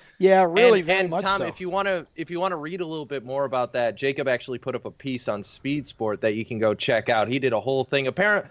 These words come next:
Speaker 2: apparently, he made Dawson's mom cry with the piece. That's how good it was. So.
Speaker 1: <laughs> Well, anytime anybody says something good about Dawson, his mom cries. But they're a nice family, and, uh, no, it's, uh, just great to see Dawson have that run. And again,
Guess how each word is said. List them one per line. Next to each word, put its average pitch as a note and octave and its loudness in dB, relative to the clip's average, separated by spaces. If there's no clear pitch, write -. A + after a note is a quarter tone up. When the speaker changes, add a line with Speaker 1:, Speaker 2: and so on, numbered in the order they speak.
Speaker 2:
apparently, G3+ 0
he F3 0
made F3 -2
Dawson's E3 -2
mom D3+ -4
cry D3+ -2
with C3 -6
the B2 -10
piece. A#2+ -10
That's C3+ -4
how C3 -2
good B2 -8
it A#2 -6
was. A2+ -2
So. G#2 -12
Speaker 1:
<laughs> - -20
Well, E3 4
anytime C4 6
anybody F#3 0
says C3+ -6
something A#2 -8
good A#2 -14
about A2 -12
Dawson, G2+ -14
his A#2 -2
mom A2 -10
cries. G2+ -14
But B2+ -12
they're E3 2
a F3 -4
nice D#3 -4
family, B2 -8
and, A#2 -8
uh, A#2 -6
no, A#2 -10
it's, C3+ -6
uh, C3+ 0
just F3 0
great D#3 0
to D3+ -6
see C#3+ -6
Dawson C3+ -4
have E3+ 2
that D#3+ 2
run. D3 -4
And E3+ -2
again, G#3 2